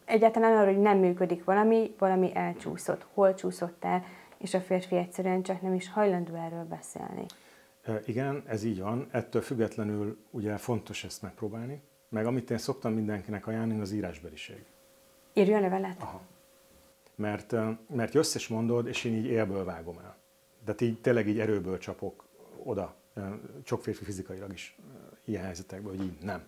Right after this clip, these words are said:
Speaker 2: Tehát mert, mert az ember, mert a tükör, mert az igazság félelmetes. Az igazság egy szörny. Az olyan, mint Dorian Gray arcképe, hogy, hogy, hogy én sejtem belül, hogy én egy szörnyé lettem, de nem akarom ezt látni. Tehát én nem kérem ezt a tükröt a nőtől.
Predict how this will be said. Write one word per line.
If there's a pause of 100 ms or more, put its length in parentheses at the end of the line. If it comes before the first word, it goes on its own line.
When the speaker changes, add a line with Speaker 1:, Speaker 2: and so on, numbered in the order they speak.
(160)
Speaker 2:
Tehát
mert, (360)
mert
az
ember,
mert
a
tükör, (220)
mert
az
igazság
félelmetes.
Az
igazság
egy
szörny. (140)
Az
olyan,
mint
Dorian
Gray
arcképe,
hogy,
hogy,
hogy
én
sejtem
belül,
hogy
én
egy
szörnyé
lettem,
de
nem
akarom
ezt
látni. (380)
Tehát
én
nem
kérem
ezt
a
tükröt
a
nőtől.